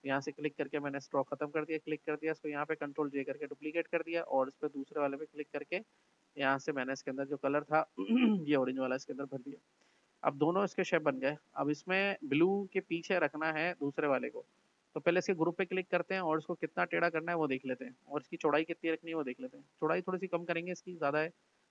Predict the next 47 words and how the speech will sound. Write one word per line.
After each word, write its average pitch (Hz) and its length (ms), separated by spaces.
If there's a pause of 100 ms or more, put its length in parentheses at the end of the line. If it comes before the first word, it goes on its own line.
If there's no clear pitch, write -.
(160)
तो 143 60
ये 147 100
इसकी 151 220
चौड़ाई 143 280
हमने 143 180
कम 151 160
कर 160 180
दी। 170 120
क्लिक 151 260
करके 151 240
यहाँ 143 120
से 139 100
अप्लाई 135 240
कर 151 140
दिया। 165 160 (1800)
अब 165 120
क्या 190 120
करेंगे, 190 300
इसकी 202 400
लंबाई 175 580 (120)
भी 185 100
थोड़ी 175 220
सी 175 60
कम 170 180
कर 165 100
लेते 170 240
हैं, 180 100
तो 175 80
यहाँ 147 200
से 151 100
इसकी 151 200
लंबाई 139 320
भी 160 80
हमने 160 200
थोड़ी 156 320
सी 156 100
कम 151 180
कर 147 140
ली 151 180 (140)
और 139 120
इसकी 139 180
चौड़ाई 143 340
और 160 180
कम 156 180
कर 147 100
ली 139 140
हमने। 143 240